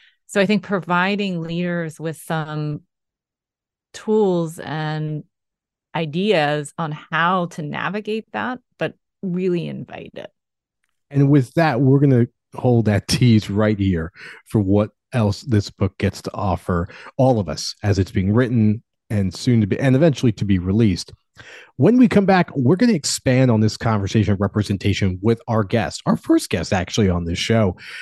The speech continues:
Speaker 2: which of course is Devin Morris, who is a co-founder of the Teachers Lounge. What the Teachers Lounge is and what Devin's work is all about, my colleague Patrice will take you all under the tent of that as we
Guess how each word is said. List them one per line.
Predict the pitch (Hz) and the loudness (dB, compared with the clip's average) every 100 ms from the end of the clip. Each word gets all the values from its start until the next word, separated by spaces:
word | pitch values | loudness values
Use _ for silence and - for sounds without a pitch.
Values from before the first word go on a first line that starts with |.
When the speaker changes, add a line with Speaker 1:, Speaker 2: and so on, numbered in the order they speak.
| - - | -18 0
Speaker 2:
which | 139 127 | 0 0
of | |
course | 135 143 | 2 2
is | 117 | 2
Devin | 104 143 117 107 | 2 2 4 4
Morris, | 107 104 101 | 4 2 0
who | - 107 | 0 2
is | 98 | 2
a | - | 2
co-founder | 151 139 147 123 123 | 2 4 2 2 2
of | 131 110 | 0 -2
the | |
Teachers | - 127 117 95 | 0 0 2 0
Lounge. | 107 95 - _ _ - | 0 0 -4 _ _ -2
What | 98 180 | 2 2
the | 196 | 2
Teachers | - 190 190 139 | 0 2 4 2
Lounge | 165 160 156 | 4 4 2
is | - 156 190 | 2 0 2
and | 151 | 2
what | 131 135 | 2 0
Devin's | 143 127 120 117 | 2 2 2 0
work | 135 - _ - - | -2 -2 _ -16 -8
is | 156 143 123 | -4 -2 0
all | 123 117 | 2 2
about, | 117 147 - - - _ _ - | 2 2 0 -8 -20 _ _ -4
my | 120 | -2
colleague | 113 127 120 | 0 2 2
Patrice | - - 131 120 | 0 0 2 2
will | 120 | 2
take | 107 110 - | 0 0 2
you | 113 | 2
all | 110 107 - | 4 2 2
under | 107 | 0
the | 98 | 0
tent | 101 107 90 | -2 -2 -2
of | 92 | -2
that | 101 90 | -2 -2
as | 101 90 | -6 -4
we | 104 101 | 0 0